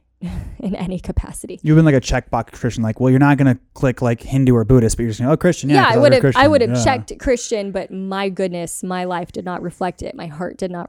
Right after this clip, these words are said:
Speaker 2: Yeah.
Speaker 1: reflect it in any capacity.
Speaker 2: Mm-hmm.
Speaker 1: Um, yeah, there's a lot, there's a
Speaker 2: Yeah.
Speaker 1: lot that goes into that.
Speaker 2: There you go.
Speaker 1: Um, but no, uh, seven years ago is when I really surrendered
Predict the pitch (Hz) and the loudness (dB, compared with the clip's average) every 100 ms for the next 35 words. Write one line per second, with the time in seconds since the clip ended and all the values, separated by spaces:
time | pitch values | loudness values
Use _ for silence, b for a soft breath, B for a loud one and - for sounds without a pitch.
0 | 180 110 185 170 202 - 190 - 185 180 | -6 -4 -6 -8 -10 -10 -10 -8 -10 -10
1 | 185 180 170 - 170 170 165 - 170 165 | -10 -10 -12 -14 -12 -10 -10 -8 -8 -10
2 | 180 165 _ _ _ _ _ - _ 190 | -14 -20 _ _ _ _ _ -20 _ -8
3 | 175 - _ 196 185 175 180 180 170 - | -8 -10 _ -8 -8 -8 -8 -10 -10 -4
4 | 214 180 196 233 269 262 262 247 262 254 | -4 -2 0 0 0 0 2 4 4 4
5 | 269 196 131 131 139 127 101 226 214 208 | 4 4 4 6 6 6 2 -4 -2 -2
6 | 190 185 202 196 - 220 214 196 190 185 | -2 -2 -4 -4 -2 -2 -2 -4 -6 -8
7 | 180 175 170 175 185 175 175 175 175 - | -8 -8 -8 -10 -10 -10 -8 -8 -8 -6
8 | 196 180 175 | -4 -4 -2